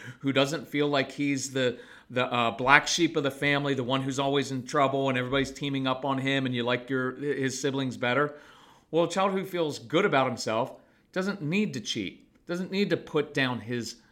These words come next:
brothers and sisters, right? There, there's all the same root in a lot of these things.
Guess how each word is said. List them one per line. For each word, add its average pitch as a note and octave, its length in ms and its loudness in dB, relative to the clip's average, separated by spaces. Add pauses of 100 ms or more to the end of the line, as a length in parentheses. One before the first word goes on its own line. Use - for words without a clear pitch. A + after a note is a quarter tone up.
(280)
brothers C3 440 0
and G#2+ 120 -6
sisters, - 520 -8
right? D3 180 2
There, D#3 180 -2
there's D#3 280 -2
all F#3 220 -2
the G#3 60 0
same D#3+ 460 -4
root E3+ 380 2
in C3+ 80 -2
a C3 80 -2
lot B2+ 300 0
of B2 140 -2
these C3+ 300 0
things. D#3 460 -4